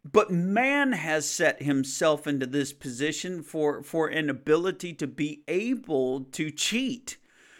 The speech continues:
Man has come up with these concepts in order to be able to make m-, as much gain as he can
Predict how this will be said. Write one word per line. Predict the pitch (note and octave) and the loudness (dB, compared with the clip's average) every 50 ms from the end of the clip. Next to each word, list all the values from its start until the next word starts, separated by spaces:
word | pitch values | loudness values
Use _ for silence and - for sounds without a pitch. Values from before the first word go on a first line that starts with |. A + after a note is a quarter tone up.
| - _ _ - | -20 _ _ -4
Man | C#3 D3 F3+ A3+ B3+ C4 B3 G#3+ | 0 2 2 2 2 0 -2 -2
has | F3+ - F3 - | -2 -4 -6 -6
come | - - E3+ D#3+ D3+ | -6 -6 -4 -2 -2
up | D#3 D3+ - - | -2 -2 -2 -4
with | D3 C#3+ C#3+ | -4 -4 -2
these | - D#3+ D#3+ C#3+ | -2 -2 -2 -2
concepts | - - - - D3 D3 D3 C#3+ C#3+ C#3+ C#3+ - D#3 D3+ F3 F3 - - - | -6 -8 -10 -4 0 2 2 2 2 0 -2 0 0 2 0 0 -2 -6 -6
in | D3 C#3 C3+ - E3 | -4 -4 -4 -4 -4
order | E3 F3 E3+ F3 D#3+ | -4 -4 -4 -4 -6
to | C3 F3 | -8 -10
be | C3 - D#3 C#3+ C#3+ - | -10 -8 -8 -8 -6 -4
able | - D#3 G3 G#3 G3 F#3+ F3 D3+ C3 | -4 -4 -4 -4 -4 -4 -4 -4 -4
to | - D3 | -6 -6
make | C3 B2+ C3+ D#3 D#3+ E3+ D3 - | -6 -4 -2 -2 -4 -4 -6 -8
m-, | B2 C3+ C#3+ C3 B2+ - - - | -10 -8 -8 -8 -8 -10 -8 -4
as | - C#3 C3+ C3 | 0 0 0 0
much | D3 D#3 F#3 A3+ A3+ - C#3 C3+ | 0 0 0 0 -2 -4 -8 -4
gain | - E3+ F3 F#3 G3+ G3+ G3 F#3+ - - | -2 0 0 0 0 -2 -4 -4 -6 -6
as | - D3+ C#3+ | -6 -4 -4
he | D#3 D3 | -4 -6
can | C3+ - - - - F3 F3+ F3+ D#3 C#3 B2+ B2 B2+ B2 A#2+ | -8 -10 -12 -10 -8 -6 -4 -2 -2 -2 -2 -2 -2 -2 -4